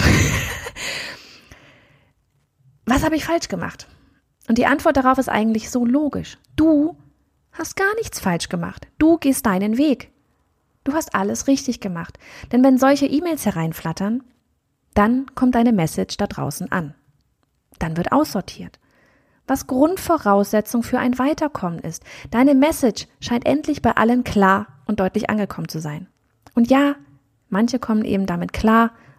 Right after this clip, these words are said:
und andere nicht. <laughs> Mittlerweile habe ich's verstanden. Wenn sich Leute aus meinem Newsletter aufs Lesen hin abmelden, ja, wenn ich irgendeine E-Mail geschrieben habe wie, die E-Mail, die, die Kurse gehen raus, dann ist das etwas Gutes.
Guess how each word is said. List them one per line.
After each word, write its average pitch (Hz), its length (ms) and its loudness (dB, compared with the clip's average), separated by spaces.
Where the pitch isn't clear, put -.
und 220 180 0
andere 175 340 -4
nicht. - 340 -8
<laughs> - 100 -6
Mittlerweile 320 520 0
habe 269 140 2
ich's - 80 -2
verstanden. 240 520 -2
Wenn 240 140 4
sich 262 140 0
Leute 269 200 4
aus 240 80 -2
meinem 247 220 4
Newsletter 240 560 0
aufs - 160 -4
Lesen 269 300 4
hin 233 140 2
abmelden, 156 500 -2
ja, 180 120 -6
wenn 180 120 -2
ich 151 120 -6
irgendeine 190 240 -2
E-Mail 190 180 2
geschrieben 160 360 -6
habe 156 220 -4
wie, 151 240 -8
die 262 120 4
E-Mail, 220 280 4
die, 240 140 4
die 233 100 4
Kurse 247 280 4
gehen 170 180 -2
raus, - 400 -4
dann 285 120 2
ist - 160 0
das 302 100 0
etwas 220 280 0
Gutes. - 440 -2